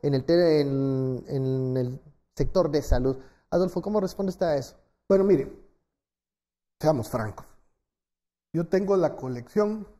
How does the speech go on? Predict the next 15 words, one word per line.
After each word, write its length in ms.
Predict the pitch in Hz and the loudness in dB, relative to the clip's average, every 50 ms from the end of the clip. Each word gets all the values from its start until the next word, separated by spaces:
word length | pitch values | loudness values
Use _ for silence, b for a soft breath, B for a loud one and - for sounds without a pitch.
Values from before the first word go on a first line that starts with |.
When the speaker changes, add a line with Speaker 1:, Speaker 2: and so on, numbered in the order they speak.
| _ _ _ _ _ _ _ _ _ _ _ _ _ _ _ - | _ _ _ _ _ _ _ _ _ _ _ _ _ _ _ -12
Speaker 2:
de 300 | 147 147 156 147 143 139 | -8 -6 -4 -4 -4 -4
recortes 560 | 139 143 135 - - 175 185 175 - 208 175 - | -6 -6 -8 -4 -4 -4 -4 -2 -2 -2 -2 -2
periodísticos 800 | - - 156 131 131 135 143 175 190 185 - 190 170 - 151 | -6 -6 -4 -2 -2 0 0 -2 -4 -4 -6 -10 -8 -6 -4
del 160 | 143 135 123 | -4 -4 -4
dos 120 | 123 127 127 | -6 -6 -4
mil 160 | 156 170 175 | -4 -4 -4
catorce 380 | - 170 - - 170 160 - 175 | -6 -8 -4 -4 -6 -4 -4 -6
para 200 | 156 - 143 131 | -6 -4 -4 -4
acá 340 | 131 131 - 170 185 202 196 | -4 -4 -4 -4 -4 -4 -6
del 220 | - 147 139 135 127 | -6 -4 -4 -4 -4
ataque 340 | 120 - 156 143 - - | -6 -6 -8 -10 -6 -8
a 40 | 147 | -8
los 140 | 117 117 - | -8 -8 -8
pactos 320 | - 131 - - - - | -8 -10 -10 -10 -14 -14
colectivos. 420 | - - 101 92 - - 151 143 | -12 -12 -12 -12 -12 -16 -16 -16